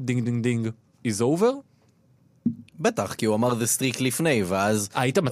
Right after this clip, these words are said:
Speaker 1: מצליח,
Speaker 2: ברור
Speaker 1: אבל
Speaker 2: שהוא אומר,
Speaker 1: להש-
Speaker 2: "Is still alive".
Speaker 1: אבל היית יכול להגיד, "Is over"? היית
Speaker 2: כן.
Speaker 1: מצליח להביא את עצמך,
Speaker 2: בטח.
Speaker 1: להביא את עצמך עכשיו, להבין שזה לא שמות, זו לא טעות, זה,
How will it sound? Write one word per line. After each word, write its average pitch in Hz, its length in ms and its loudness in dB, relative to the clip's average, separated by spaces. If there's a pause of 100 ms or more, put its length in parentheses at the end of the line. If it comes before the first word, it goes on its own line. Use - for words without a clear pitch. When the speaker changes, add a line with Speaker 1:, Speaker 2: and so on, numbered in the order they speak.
(140)
Speaker 1:
מצליח, 127 320 4
Speaker 2:
ברור 135 120 4
Speaker 1:
אבל 117 140 4
Speaker 2:
שהוא 120 140 6
אומר, 127 140 4
Speaker 1:
להש- 127 360 0
Speaker 2:
"Is - 40 -4
still 131 180 2
alive". 123 540 0 (840)
Speaker 1:
אבל 117 160 0
היית 110 140 -2
יכול 196 180 2
להגיד, 147 240 2
"Is 123 220 2
over"? 135 340 4
היית 139 160 4
Speaker 2:
כן. 170 80 2
Speaker 1:
מצליח 196 180 4
להביא 156 240 4
את 220 60 -2
עצמך, 160 400 0 (300)
Speaker 2:
בטח. 151 120 2
Speaker 1:
להביא 151 180 4
את 285 40 0
עצמך 240 220 2
עכשיו, 208 320 2 (240)
להבין 143 360 2
שזה 131 260 0
לא 120 180 4
שמות, 165 360 0
זו 110 160 0
לא 120 100 2
טעות, 214 680 2 (840)
זה, 127 260 0